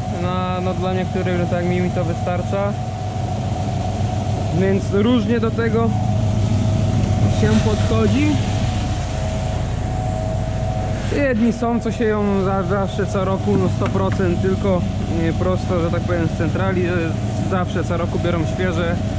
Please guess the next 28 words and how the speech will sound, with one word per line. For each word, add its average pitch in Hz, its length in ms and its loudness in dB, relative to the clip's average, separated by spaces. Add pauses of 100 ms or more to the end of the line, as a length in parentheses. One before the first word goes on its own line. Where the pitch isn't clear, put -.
(480)
świeże 190 300 2
odmiany, 196 540 0
świeże 190 380 -2
zboża, 185 500 0
ale 160 380 0
no, 156 100 0 (1200)
no, - 120 0
każdy 185 340 0
musi 185 260 0
to 185 60 0
jakoś 175 240 0
podług 170 320 -2 (140)
siebie, 170 300 0
e, 139 680 0
zobaczyć. 170 640 -2
No 165 60 0
i 160 40 0
tak 156 260 -2
się 156 80 0
w 147 120 0
miarę 147 500 0 (120)
staramy 147 440 0 (1080)
teraz 180 420 0
coraz 190 340 -2
częściej 196 360 0
wymieniać 98 600 0 (1700)
to 151 60 0
wszystko. 185 760 0